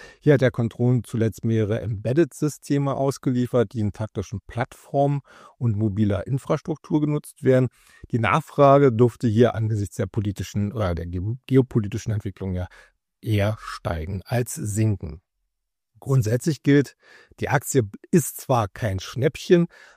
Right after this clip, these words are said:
aber durchaus ein verlässlicher Ankerwert im Technologiebereich. Rücksetzer bleiben aus meiner Sicht Kaufgelegenheiten, insbesondere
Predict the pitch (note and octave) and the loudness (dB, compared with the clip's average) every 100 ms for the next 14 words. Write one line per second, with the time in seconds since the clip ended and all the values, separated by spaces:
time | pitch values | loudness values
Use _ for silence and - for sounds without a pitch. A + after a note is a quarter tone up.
0 | _ - A2 B2 A#2 A#2 A#2 A2+ A2 G#2 | _ -2 4 4 6 6 4 2 -2 -2
1 | A2 F#2+ F#2+ A2+ C3+ - - D3 D#3+ C3 | -2 -2 -4 -8 -8 -6 -2 4 4 6
2 | C3 B2+ G#2+ G#2 - G#2 G2 A2+ E3 E3+ | 4 2 -4 -4 -4 -4 0 0 4 4
3 | C#3 C3 B2+ - - - F#2+ D3 - C#3+ | 6 4 4 2 -12 -6 2 2 4 4
4 | B2+ C#3+ A2+ G#2 G#2+ F#2+ - F2+ A#2+ G2+ | 4 4 4 0 -4 -6 -6 -4 -2 -2
5 | G2+ - B2 C#3+ - A#2+ A2 A2 G#2 G#2+ | -6 -6 -4 -2 0 0 0 -2 -2 -4
6 | G#2 _ _ - A#2+ - A2 G#2+ G#2 G#2 | -6 _ _ -4 -4 -2 -2 -2 -4 -6